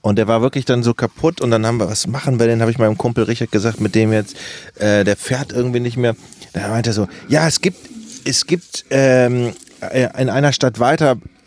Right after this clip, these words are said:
nächste Woche so eine, eine Versteigerung." Und dann kommen dann immer Polen rüber und ho-, verka-, kaufen Autos dann und die nehmen alles.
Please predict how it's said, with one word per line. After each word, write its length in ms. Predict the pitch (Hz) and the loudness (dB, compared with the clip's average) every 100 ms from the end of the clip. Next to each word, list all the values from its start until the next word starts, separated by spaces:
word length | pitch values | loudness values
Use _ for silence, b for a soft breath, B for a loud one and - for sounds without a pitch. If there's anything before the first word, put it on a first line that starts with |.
| _ | _
nächste 680 | 123 127 143 - - 143 120 | -4 2 2 0 0 0 2
Woche 280 | 123 139 139 | 0 0 0
so 160 | 120 110 | 0 0
eine, 500 | 113 117 117 110 107 B B B | 0 2 2 0 -2 B B B
eine 180 | - 120 | -2 0
Versteigerung." 600 | 117 - 110 131 135 107 | -2 -2 0 0 2 0
Und 60 | 98 | 0
dann 140 | 98 | 0
kommen 220 | - 139 | -2 0
dann 140 | 131 113 | 0 0
immer 240 | 120 104 | -2 -2
Polen 520 | - 131 160 160 110 | -2 0 2 2 2
rüber 600 | 92 101 104 101 101 175 - b b b b b b | 2 2 2 2 0 0 -8 b b b b b b
und 420 | 117 117 120 - | -2 0 -2 -6
ho-, 160 | 120 - - | -6 -6 -6
verka-, 400 | 113 - 127 - | -6 -6 -6 -6
kaufen 420 | - 123 147 - 123 | -2 -2 0 -2 -2
Autos 640 | 110 147 147 131 120 - | 2 2 2 0 -2 0
dann 400 | 117 117 117 117 | 0 2 -2 -4
und 180 | 110 113 | -4 0
die 60 | |
nehmen 260 | 110 131 131 | 2 2 2
alles. 640 | - 120 143 107 76 - | 0 2 4 2 0 -6